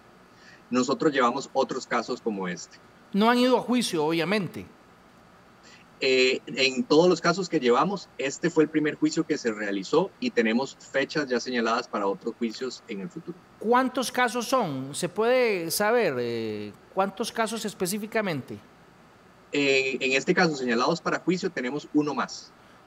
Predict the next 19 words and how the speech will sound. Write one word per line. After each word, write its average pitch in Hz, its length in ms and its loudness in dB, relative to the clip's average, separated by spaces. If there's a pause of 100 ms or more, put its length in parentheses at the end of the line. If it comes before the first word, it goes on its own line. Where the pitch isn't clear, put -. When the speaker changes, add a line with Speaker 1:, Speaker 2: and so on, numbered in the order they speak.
Speaker 2:
Uno 247 240 2
más, 311 380 4 (160)
y 214 180 2
están 247 460 2
llevando 254 400 4
otros 262 320 0
casos 262 340 0
que 214 120 2
no 208 100 2
han, 240 220 0 (140)
no 226 160 2
tienen 254 280 0
fecha 247 260 0
de 247 80 4
juicio 202 340 -2
todavía. 175 460 0 (640)
Speaker 1:
No 131 220 0
tienen 151 260 4
fecha, 170 320 2